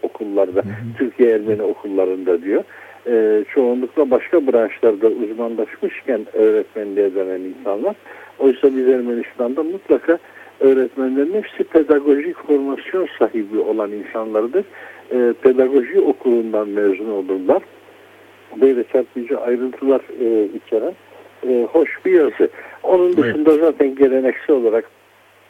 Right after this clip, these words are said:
Speaker 1: Jovinar Lokma Gözyan'ın köşesi var. Jovinar Lokma Gözyan kendi köşesinde, e, bir kez daha korona vesilesiyle, e, oluşabilecek yan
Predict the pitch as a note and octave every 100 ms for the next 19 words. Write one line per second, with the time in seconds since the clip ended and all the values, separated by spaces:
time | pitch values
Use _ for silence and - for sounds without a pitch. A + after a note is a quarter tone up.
0 | _ _ - G#2 A#2+ A#2+ B2 A#2 A2 G#2
1 | - F#2+ F#2+ G2+ F#2 A#2 C3+ A#2+ G#2 -
2 | G2+ - A2+ D#3 - B2+ A#2+ A2+ A2 A2
3 | G#2 A2+ G#2 G#2+ A2+ B2+ B2 - - -
4 | _ - B2 A2 - A2 - A#2 - A2+
5 | A2 F3 - - - - C3 B2 A#2+ A2+
6 | A#2 A#2 A#2+ - - A#2+ D3+ D3+ C#3 A2
7 | A2+ A#2+ D#3 - - - - - - C#3+
8 | D3 G3 D#3 B2+ - A2 B2 A2+ B2 A2+
9 | - B2 B2+ - B3+ C4 F3+ C3+ - -
10 | - - C3+ C3 C3 B2+ - D3+ C#3+ -
11 | D#3 D3+ D3+ C#3+ A3 A3 C#3+ C#3+ A3+ G3+